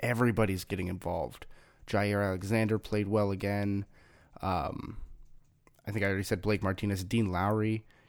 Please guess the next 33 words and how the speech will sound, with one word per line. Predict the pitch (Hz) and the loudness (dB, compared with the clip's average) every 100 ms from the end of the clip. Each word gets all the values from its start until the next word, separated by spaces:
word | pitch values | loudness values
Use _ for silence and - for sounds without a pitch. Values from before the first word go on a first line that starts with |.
| - | -2
Kevin | 127 101 | 0 0
King | - - 120 | 0 0 2
had | 117 104 | 2 0
three | 120 113 | 0 0
tackles. | 120 110 104 104 104 - - - - _ _ _ _ _ _ | 0 0 0 0 -2 -6 -18 -20 -20 _ _ _ _ _ _
This | 127 | 2
is | 127 117 | 2 4
what | 113 | 4
I | 104 | 4
like | 101 101 | 2 -2
to | 101 | -4
see | - | -4
from | 104 104 | -4 -2
the | 90 | -2
defense. | 87 110 - 87 - - | 0 0 0 -4 -6 -10
Like, | 90 - - - - _ - | -10 -10 -16 -20 -20 _ -2
everybody | 113 113 110 107 101 | 0 2 4 2 2
getting | 101 101 | 2 0
involved. | 98 87 92 107 95 | 0 0 2 2 0
I | |
think | - 104 - | -2 -4 -2
if | - | -2
we | 110 | 0
can | 101 87 - | 0 -4 -4
tighten | - 113 - 110 | 2 2 2 2
up | 113 - - | 0 -2 -4
the | 104 | -2
way | 110 113 113 | 2 4 4
we're | 104 | 2
playing | 95 - 113 | 0 0 2
against | 104 101 104 - | 2 0 -2 2
the | |
pass, | - 85 117 147 151 - | 6 6 6 0 -2 -6